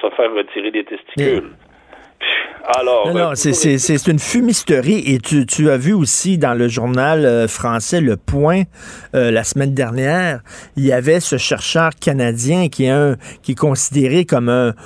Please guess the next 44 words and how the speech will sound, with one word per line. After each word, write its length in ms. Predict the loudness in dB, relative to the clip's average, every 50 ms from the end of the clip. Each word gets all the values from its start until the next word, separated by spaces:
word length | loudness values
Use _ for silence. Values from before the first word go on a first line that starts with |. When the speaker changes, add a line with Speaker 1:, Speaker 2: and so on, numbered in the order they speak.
| -20 -12 -4 0
Speaker 2:
un 120 | 0 2
des 140 | 2 2 0
chercheurs 440 | 0 -2 -4 -4 -2 0 0 2 2
les 100 | 0 0
plus 300 | 0 -2 -2 0 2 0
influents 560 | 0 0 -2 -4 -2 0 2 2 2 0 0
pour 100 | 0 0
la 120 | 0 0 0
théorie 440 | 0 0 2 2 2 2 0 0
du 120 | 0 -2 -2
genre, 560 | -2 0 0 2 2 2 0 0 -2 -4 -6 -10 -18 -20 -20 -20 -20 -20 -20 -6
qui 140 | -2 0 0
a 60 | 0
fait 220 | 0 0 0 0
son 200 | 2 2 0 0
mea 240 | 2 2 2 2 0
culpa 520 | 0 0 -2 -2 -2 2 2 2 2 4
et 100 | 2 0 -2
qui 140 | 0 0 -2
a 60 | 0
dit, « 200 | 0 0 0 -2 -2
Écoutez, 380 | -2 -6 -2 0 2 2 2
j'ai, 240 | 2 0 0 0 0
j'ai 180 | 2 2 2 2
menti 640 | 2 2 2 2 0 -2 -2 -4 -4 -2 -4 -2
pendant 260 | -2 -2 -2 -2 -2 -2
toutes 180 | -2 -4 -4
ces 300 | -4 -2 -2 0 0 0
années-là. 500 | 0 0 2 2 2 4 4 4 2 2 -2 -8 -18 -20 -14 -4 0
Il 80 | 2
y 40 | 2
a 60 | 2 0 0 _
aucun 580 | 0 2 2 0 0 -2 0 0 2 2 2 0
fondement 600 | 0 0 -2 0 0 0 0 0 0 0 0 0 -2
scientifique 760 | -4 -6 -4 -2 -2 -2 -2 -4 -6 -4 -2 -4 -2 -2 -2
à 60 | 0
la 120 | 0 -2
théorie 400 | -2 0 0 0 2 2 0 -2
du 100 | -2 -2
genre. 460 | -2 -2 0 0 2 2 0 0 -2 -6 -10 -18 -18 -18 -20 -10 -8
J'ai 200 | -2 0 0 0
falsifié 1000 | 0 0 -2 0 0 0 0 -2 -2 0 -2 -2 -2 -4 -4 -2 0 2 2 2
des 340 | 2 2 0 0 0 0 -2
études, 600 | -2 -2 -4 -2 0 4 4 4 4 2 -2 -6